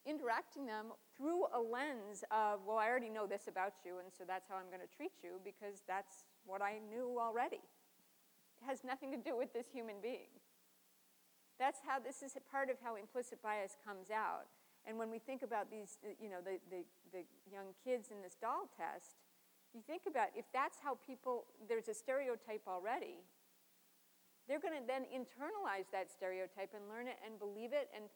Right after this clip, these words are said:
think that this is the way it is, that what it means to be black means to be bad. Right? And so confirmation bias, even for the little kids, is like, this is what they're learning over and over again because this is how they're being treated. So it does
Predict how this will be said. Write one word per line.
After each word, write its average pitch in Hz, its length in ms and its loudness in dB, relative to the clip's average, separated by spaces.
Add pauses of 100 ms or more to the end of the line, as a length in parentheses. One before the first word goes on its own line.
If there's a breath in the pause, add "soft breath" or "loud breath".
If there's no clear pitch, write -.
(120)
think 240 300 0
that 208 160 -8
this 240 180 0
is 254 220 -6
the 226 80 -2
way 220 180 0
it 220 80 0
is, 269 300 -4 (180)
that 190 220 -2 (160)
what 202 160 2
it 196 160 -2
means 202 240 -10
to - 20 -16
be 196 140 -8
black 220 240 0
means 190 240 -12
to 202 80 -10
be 190 80 -10
bad. 185 400 -4 (1200)
Right? 190 220 -8
And 208 80 -8
so 233 320 0 (240 loud breath)
confirmation 262 800 0
bias, 226 560 0 (260 loud breath)
even 262 220 -2
for 262 100 -8
the 226 140 0
little 208 320 -2
kids, - 480 -8 (480)
is 202 100 -12
like, 202 160 -2
this 254 220 2
is 226 140 -4
what 220 180 0
they're 202 180 -2
learning 196 460 -6
over 185 240 -2
and 185 160 -10
over 285 260 0
again 190 280 -4
because 220 240 -6
this 254 200 -8
is 233 160 -12
how 233 160 -4
they're 233 160 0
being 214 240 -8 (140)
treated. 269 260 -12 (640)
So 233 80 2
it 226 80 0
does 220 320 -4